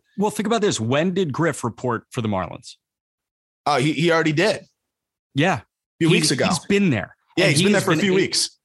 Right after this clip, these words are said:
Speaker 1: and he's been able to talk to the Marlins the entirety of the offseason.
Speaker 2: Yeah.
Speaker 1: Groom can't have communication with anybody.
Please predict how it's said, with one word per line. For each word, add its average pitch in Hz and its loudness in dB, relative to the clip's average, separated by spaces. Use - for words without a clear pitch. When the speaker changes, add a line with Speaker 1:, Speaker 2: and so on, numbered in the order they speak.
Speaker 1:
and 165 -2
he's 170 -2
been 175 -2
able 175 -2
to 127 -8
talk 147 -4
to 147 -12
the 139 -4
Marlins 131 -2
the 113 -4
entirety 120 -4
of 101 -2
the 101 0
offseason. 110 -6
Speaker 2:
Yeah. 85 -6
Speaker 1:
Groom 196 0
can't 196 -2
have 160 -4
communication 143 -2
with 98 -6
anybody. - -12